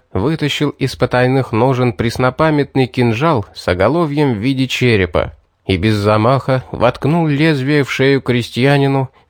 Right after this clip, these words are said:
мгновенно оборвав нескончаемый поток слезливых просьб о милосердии. Довольно крепкий мужчина только всхлипнуть успел, втягивая пробитым горлом воздух, да тут же замер, будто парализованный.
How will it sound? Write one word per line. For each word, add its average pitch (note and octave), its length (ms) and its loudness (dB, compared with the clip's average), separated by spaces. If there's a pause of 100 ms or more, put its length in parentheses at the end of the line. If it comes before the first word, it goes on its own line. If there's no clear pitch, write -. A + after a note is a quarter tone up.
(140)
мгновенно F3 600 0
оборвав E3 640 0
нескончаемый D3 880 0
поток D3 420 -2
слезливых A#2+ 680 0
просьб C#3 420 0
о A2+ 80 2
милосердии. F#2+ 960 2 (640)
Довольно B2 500 2
крепкий B2+ 460 0
мужчина C3 480 2
только C3 360 0
всхлипнуть A2+ 580 -2
успел, B2+ 480 -2 (200)
втягивая D3 680 -2
пробитым B2+ 640 0
горлом A#2 460 2
воздух, C3 540 -2 (240)
да - 160 -2
тут F3+ 220 -6
же A#2+ 160 2
замер, C#3 560 2
будто A#2 380 -4
парализованный. G2+ 1000 2